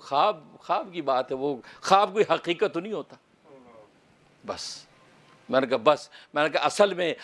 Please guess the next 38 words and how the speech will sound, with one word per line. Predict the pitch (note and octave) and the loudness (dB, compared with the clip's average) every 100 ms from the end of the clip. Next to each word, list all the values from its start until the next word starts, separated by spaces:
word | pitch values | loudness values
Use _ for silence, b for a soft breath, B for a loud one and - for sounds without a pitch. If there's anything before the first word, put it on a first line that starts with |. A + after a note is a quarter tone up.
| B - | B -2
अल्लाह | F#3 A#3+ C4+ | 2 4 6
तबारक | C#4 C4 B3+ A#3+ | 8 8 8 4
व | A#3+ | 2
तआला | A#3 G#3+ A3 A3+ | 4 6 6 6
ने | A3 | 4
भी | G3+ G#3 D#3+ B B | 0 0 -2 B B
आशिकों | F#3+ A3 G#3+ - C4+ | 6 8 4 4 4
को | A#3+ A#3+ | 6 4
बताने | G#3+ G3+ G3 A3 A#3+ | 4 2 2 4 2
के | B3 | 2
लिए | B3 | 4
कुरान | A#3+ G#3 F#3+ C4 D4 | 4 6 6 6 6
करीम | C4+ A#3+ A#3 | 4 2 2
में | A3+ G3 - B | 2 0 -4 B
एक | A#3 | 4
ख्वाब | - D#3+ G#3 C4+ | 4 6 6 8
ही | D4+ | 6
का | C#4 | 6
जिक्र | B3+ A3+ A#3 | 6 6 2
किया, | G#3 F#3+ A3 F#3 - B | 2 2 4 4 0 B
एक | A#3 A#3 | 4 6
आशिक | G3 G#3 - C4+ B3 | 6 6 6 6 6
सादिक | F3+ G3+ G#3 A#3+ | 6 4 4 2
का | B3+ | 2
ख्वाब | - F#3 B3+ D4 | 6 6 8 6
ही | |
जिक्र | C4 A#3 A#3 | 2 4 2
किया। | F3 G3+ G#3+ D#3+ B B | 2 4 4 4 B B
उस | A#3 - | 0 2
ख्वाब | E3+ G3 A#3+ | 6 6 6
की | A#3 | 2
वजह | B3 B3 C#4+ | 4 8 8
से | A3+ | 6
उसने | B3+ - A#3+ | -2 0 0
अपने | F#3 A3+ | 0 0
जवान | F#3+ G3 A#3 | 2 6 4
बेटे | G3+ G3+ G3+ C#4 | 4 2 6 6
को | A#3+ G3 | 8 8